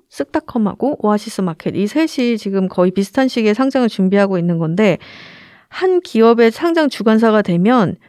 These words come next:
영업기밀 유출 같은 것들이 우려돼서 다른 경쟁사의 아이피오 주관사로 선정되기가 어려워요. 왜냐하면 상장 주관을 한다는 거는 굉장히 내밀한 정보도 보고, 그래서 기업 가치도 평가하고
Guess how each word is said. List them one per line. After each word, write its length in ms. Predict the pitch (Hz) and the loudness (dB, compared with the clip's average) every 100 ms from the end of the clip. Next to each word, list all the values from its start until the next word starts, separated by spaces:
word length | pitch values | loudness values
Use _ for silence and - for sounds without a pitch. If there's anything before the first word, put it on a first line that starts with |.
| _ - | _ 0
영업기밀 680 | 185 262 277 254 233 208 | 4 4 0 0 2 2
유출 280 | 180 185 233 | 0 -4 0
같은 260 | 214 190 - | 0 -2 -6
것들이 260 | 185 - 180 | -4 0 0
우려돼서 500 | 180 185 185 226 208 | 0 0 0 0 -2
다른 340 | - 202 240 | 0 2 2
경쟁사의 720 | - 185 208 294 320 311 269 | 0 2 2 2 0 2 2
아이피오 840 | 185 175 190 - 202 202 202 196 190 | 2 0 -2 -4 -2 2 2 2 -2
주관사로 440 | - 202 196 190 | -2 0 2 0
선정되기가 600 | 226 285 302 269 214 196 | -2 -2 -2 -2 0 0
어려워요. 920 | - 196 247 220 160 160 190 185 156 | 0 2 2 2 -2 -2 0 -2 -4
왜냐하면 400 | - 208 214 214 208 - - - - _ _ _ _ - | -4 -2 0 -2 -4 -14 -20 -20 -20 _ _ _ _ -10
상장 340 | 320 349 320 | -4 -2 -2
주관을 500 | - 214 262 294 277 | -2 0 2 2 2
한다는 440 | 269 247 240 226 | 2 2 0 0
거는 240 | 208 208 208 | 0 0 0
굉장히 340 | 220 220 240 | 2 2 2
내밀한 420 | 180 185 220 254 | 2 2 2 0
정보도 380 | 226 190 190 202 | 0 -2 -2 -4
보고, 380 | 190 156 170 240 | -6 -8 -6 -4
그래서 220 | 226 202 _ | -4 -8 _
기업 260 | 220 214 | -4 -4
가치도 360 | - 202 202 190 | -4 -4 -4 -8
평가하고 840 | - 302 302 285 254 208 - 302 | -6 -8 -2 -2 -2 -2 -2 -6